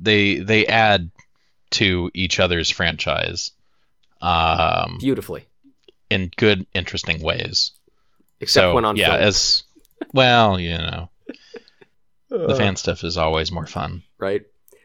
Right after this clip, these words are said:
Speaker 2: Okay, I wanna talk about one more video game, but, oh, I, I cannot believe I had a revelation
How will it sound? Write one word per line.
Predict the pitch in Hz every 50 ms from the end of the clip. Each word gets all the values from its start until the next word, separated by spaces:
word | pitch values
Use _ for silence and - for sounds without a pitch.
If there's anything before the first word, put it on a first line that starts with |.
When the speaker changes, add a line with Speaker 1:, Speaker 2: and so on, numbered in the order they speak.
| _ _ _ _ -
Speaker 2:
Okay, | - 160 - 170 143 - - -
I | 147 156
wanna | 165 175 185 185
talk | - 180 170
about | 160 147 139
one | 147 151
more | 147 135
video | 135 143 139 131
game, | 117 127 117 110 107 110
but, | - - - -
oh, | - 165 156 135 - -
I, | 135 139 139 -
I | - 139 139
cannot | 139 - 147 175 196 208 220 202 165 -
believe | 170 156 143 143 147 143 131 104 82 78 - - _ -
I | 110 113 113
had | 131 131 135 131
a | 120
revelation | 123 127 120 120 113 113 117 110 107 - - 95 87 85